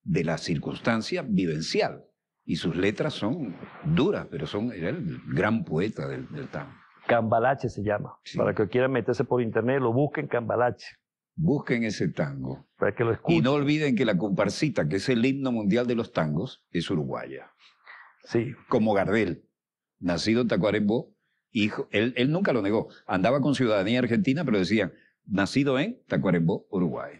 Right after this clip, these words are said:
Speaker 1: Una historia que no viene al caso, pero ya, ya la trataremos nuevamente.
Speaker 2: Bueno, fíjate, fíjate que ese tango es tan, habla tan, tanta realidad sobre lo que está sucediendo en el lado hermano país colombiano, de lo que está sucediendo arriba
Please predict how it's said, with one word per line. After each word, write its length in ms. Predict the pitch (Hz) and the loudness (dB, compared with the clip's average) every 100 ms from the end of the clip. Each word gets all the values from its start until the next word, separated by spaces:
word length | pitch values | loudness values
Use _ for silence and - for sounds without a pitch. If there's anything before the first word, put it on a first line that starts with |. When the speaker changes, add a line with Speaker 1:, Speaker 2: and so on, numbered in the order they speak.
| _ | _
Speaker 1:
Una 160 | 95 113 | -2 -2
historia 320 | 107 113 113 | 0 0 2
que 80 | 95 | 2
no 80 | 85 | 2
viene 180 | 90 87 | 2 0
al 120 | 65 | -4
caso, 300 | - - - _ _ - - - - | -8 -12 -18 _ _ -20 -20 -20 -6
pero 180 | 85 80 | 0 2
ya, 420 | 85 92 82 80 | 4 4 2 0
ya 120 | 80 104 | -2 0
la 100 | 95 | 2
trataremos 500 | 92 85 87 90 85 | 2 2 2 2 2
nuevamente. 440 | 90 80 71 69 - | 2 0 -4 -12 -10
Speaker 2:
Bueno, 420 | - 131 120 - - _ _ _ - | 0 0 0 -6 -14 _ _ _ -2
fíjate, 460 | 156 185 190 190 160 | 2 2 2 -2 0
fíjate 300 | 175 180 185 | -2 0 -2
que 80 | 160 | -2
ese 160 | - 185 | -2 2
tango 340 | 180 180 185 | 0 2 -2
es 140 | 165 | -2
tan, 180 | - 175 151 127 - | -2 -2 -2 -6 -2
habla 280 | - 165 175 | 0 2 0
tan, 300 | 160 131 - | -2 -4 -4
tanta 400 | - 170 185 185 | 0 0 0 -2
realidad 600 | 160 151 131 127 180 - - _ _ _ _ _ _ _ _ _ - | 2 0 2 2 2 0 -12 _ _ _ _ _ _ _ _ _ 0
sobre 300 | 147 131 123 | 2 2 2
lo 140 | 123 | 0
que 80 | 110 | -2
está 140 | - 151 | -4 -2
sucediendo 760 | 175 - 135 160 160 170 - _ _ _ | -2 -2 0 0 0 -4 -4 _ _ _
en 200 | - 131 | -4 -2
el 80 | 120 | 0
lado 260 | 131 151 147 | 2 2 2
hermano 440 | 127 143 143 139 - | 2 0 0 -4 -2
país 200 | 127 123 | -2 0
colombiano, 580 | 147 131 131 143 117 - _ _ - - | -2 0 2 0 -2 -14 _ _ -20 -2
de 180 | 139 | 2
lo 140 | 165 147 | 2 0
que 80 | 143 | -4
está 220 | - 185 | -2 -2
sucediendo 680 | 220 180 156 156 190 185 | 0 -2 0 0 -2 0
arriba 440 | 160 156 185 160 | 0 0 0 0